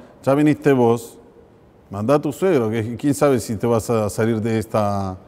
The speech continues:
opresión." Aarón no sabía todavía que Moshe iba a ser Moshe Ángel Israel. Entonces, "Vos no vuelvas con tu suegro, con la familia de tu suegro, porque no está bueno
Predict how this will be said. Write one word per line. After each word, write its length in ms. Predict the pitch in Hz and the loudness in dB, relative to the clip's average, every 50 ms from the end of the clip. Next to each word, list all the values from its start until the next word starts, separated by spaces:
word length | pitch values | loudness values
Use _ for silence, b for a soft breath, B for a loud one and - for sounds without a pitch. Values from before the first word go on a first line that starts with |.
| - - | -14 -4
opresión." 680 | - 117 107 95 123 113 104 - - 113 98 92 82 - - - - - - - - - - - - - - - - - - - | -2 -2 0 0 0 -2 0 0 -2 0 0 -2 -4 -6 -12 -20 -20 -20 -20 -20 -20 -20 -20 -20 -20 -20 -20 -20 -20 -20 -10 -4
Aarón 280 | - 101 101 117 135 | 0 2 2 4 4
no 80 | 143 127 | 2 2
sabía 280 | - 123 135 160 170 | 2 2 4 4 4
todavía 320 | 135 135 127 123 131 139 143 123 | 2 2 2 2 4 2 2 2
que 80 | 127 | 0
Moshe 260 | 120 120 110 - - | -2 -2 -4 -4 -2
iba 120 | 143 139 123 | -2 0 0
a 20 | |
ser 160 | 110 - 131 | 0 -2 -2
Moshe 260 | 131 127 120 - - 120 | -2 -2 -2 -4 -4 -4
Ángel 280 | 123 117 104 127 120 | -4 -4 -2 -2 -4
Israel. 460 | 117 101 - 127 143 143 127 104 92 B B B B B B | -2 -2 2 4 4 6 4 4 2 B B B B B B
Entonces, 320 | B B - 113 92 113 113 | B B -8 -6 -4 0 2
"Vos 140 | 127 151 165 | 2 4 4
no 180 | 170 156 151 | 4 4 4
vuelvas 300 | 151 165 185 175 165 151 | 4 4 4 4 2 2
con 200 | - - 131 123 | 0 -2 -4 -4
tu 120 | 101 123 110 | -4 -6 -8
suegro, 400 | - - 151 151 143 143 120 104 | -2 2 4 4 4 4 2 0
con 100 | 120 117 | 0 -2
la 60 | 113 | -2
familia 240 | 101 120 131 135 135 | -2 -2 -2 -2 -4
de 40 | 147 | -4
tu 40 | 151 | -4
suegro, 260 | 214 220 240 240 185 | -2 0 0 0 0
porque 360 | 143 120 107 98 107 101 - B B B B B B B B | 0 -2 -2 -2 -4 -6 -8 B B B B B B B B
no 140 | - 113 113 | -4 -4 -2
está 200 | 104 - 151 160 | 0 4 4 4
bueno 540 | 156 151 160 165 165 156 139 127 131 139 | 6 6 4 4 4 4 2 2 0 -2